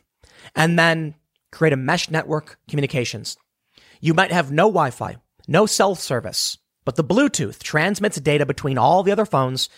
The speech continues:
and it works. It's really quite incredible. I was on a cruise once, and there's, there was no cell service and no Wi-Fi. And so everybody was told when you were boarding to download this app and turn on Bluetooth. You could then send a message to someone, and here's what happens.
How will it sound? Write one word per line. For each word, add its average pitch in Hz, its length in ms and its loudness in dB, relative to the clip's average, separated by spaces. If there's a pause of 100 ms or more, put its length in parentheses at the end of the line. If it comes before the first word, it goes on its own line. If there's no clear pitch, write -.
(560)
and 156 100 4
it 185 80 4
works. - 380 -2 (300)
It's - 160 -2
really 156 440 0
quite 151 260 -2
incredible. 127 500 -6 (260)
I - 40 -4
was 240 60 2
on 254 80 4
a - 20 0
cruise 180 440 0
once, 110 320 -4 (440)
and 165 100 0
there's, 151 160 2
there 156 220 0
was 143 100 -2
no 190 140 4
cell 139 240 -2
service 123 380 -2
and 123 100 -4
no 120 60 2
Wi-Fi. 107 520 -2 (800)
And 175 100 -2
so - 100 2
everybody 202 360 2
was 196 140 -4
told 120 280 -4 (400)
when 160 180 2
you 202 80 4
were 208 100 4
boarding 165 380 0
to 123 60 -6
download 147 500 0
this 175 180 -4
app 117 260 0
and 120 160 -8
turn 139 200 -6
on 120 160 -4
Bluetooth. 185 540 -2 (640)
You 196 160 2
could 196 260 0
then 190 280 0
send 175 320 -2
a 180 40 -2
message 185 380 -2
to 160 80 -4
someone, 120 300 -2
and 107 80 -8
here's 104 120 -6
what 110 80 -6
happens. - 400 -2